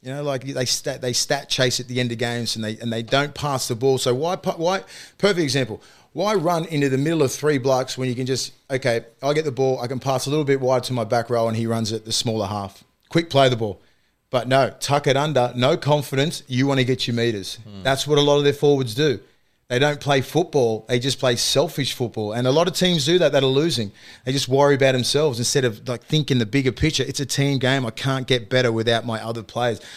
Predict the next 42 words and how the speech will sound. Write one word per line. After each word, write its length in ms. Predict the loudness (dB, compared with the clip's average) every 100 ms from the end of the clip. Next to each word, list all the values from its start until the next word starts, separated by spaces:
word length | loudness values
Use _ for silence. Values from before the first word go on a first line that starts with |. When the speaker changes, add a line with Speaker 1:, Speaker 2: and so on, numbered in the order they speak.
| -10
Speaker 1:
trying 220 | 0 2
to 60 | 4
make 220 | 4 2 0
other 180 | -2 -2
players 420 | -2 0 0 -2
better. 320 | -4 -4 -8 -16 _ _ _ _ _
You 80 | -2
know 60 |
what 100 | 2
I 40 | 2
mean? 240 | 2 0
Like, 180 | 0 -2
the, 120 | -4 -4
and 140 | -2 0
the 60 |
half 260 | 0 -2 -2
just 180 | -2 -2
sits 240 | -2 -2
there. 280 | 0 0 -2 -10 -20 _ _ _
He's 180 | -6 -4
just 160 | -4
on, 160 | -6 -10 -12 -6
he's 240 | -6 -6
just 120 | -8
getting 200 | -10 -10
beat 240 | -8 -8 -2
down, 280 | 0 0 0
Flanagan. 540 | 0 0 2 0 -2
Speaker 2:
So 200 | -4 -2 2
what 300 | 0 0 -8 -20 -8
if, 320 | -8 -8 -14 _
if 320 | -6 -6 -12 -10
you're 300 | -4 -2 -2
in 60 |
a 80 | -2
side 720 | -4 -4 -4 -6 -6 -6 -8 -8
and 280 | -8 -8 -12 _
they 200 | -4 -4
haven't 380 | -2 -4 -6 -8
scored 400 | -10 -8 -8 -10
points, 640 | -12 -10 -10 -14 -12 -12 -12 _ _ _ _ -4
who, 540 | -2 0 -2 -8 -14